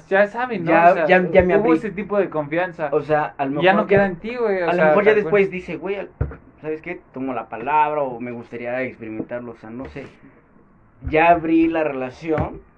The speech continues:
Speaker 1: Ujú.
Speaker 2: a experimentar, a que se pueda extender, ¿no?
Speaker 1: Ay, no sé, güey. Yo creo que eso está muy cabrón, güey. Me gustaría platicar con, con alguien más de ese tema también, ¿no? Para que nos cuenten más sus opiniones. Deberíamos de contactar a alguien que ya lo haya hecho, güey.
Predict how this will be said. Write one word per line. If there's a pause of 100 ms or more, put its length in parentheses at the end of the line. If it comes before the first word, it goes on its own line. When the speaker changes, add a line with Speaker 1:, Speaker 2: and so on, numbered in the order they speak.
(120)
Speaker 1:
Ujú. (500)
Speaker 2:
a (280)
experimentar,
a
que
se
pueda (260)
extender,
¿no? (960)
Speaker 1:
Ay,
no
sé,
güey. (200)
Yo
creo
que
eso
está
muy
cabrón,
güey.
Me
gustaría
platicar
con, (280)
con
alguien
más
de
ese
tema
también,
¿no? (720)
Para
que
nos
cuenten
más
sus
opiniones.
Deberíamos
de
contactar
a
alguien
que
ya
lo
haya
hecho,
güey.